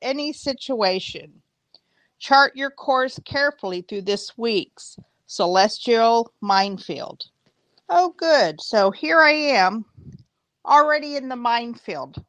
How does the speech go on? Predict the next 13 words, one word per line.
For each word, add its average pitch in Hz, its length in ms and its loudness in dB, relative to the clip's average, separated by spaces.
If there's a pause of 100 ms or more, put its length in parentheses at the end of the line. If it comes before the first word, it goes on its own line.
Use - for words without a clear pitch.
(440)
Life 294 320 0
is 285 180 -10
good 247 320 -6
being 160 320 -8
me. 156 300 -16 (960)
Well, 277 260 4
let's 277 280 -2
see. 185 560 -2
Let's 311 240 -2
take 392 260 -2
our 302 200 2
first 269 340 0
caller, 214 520 4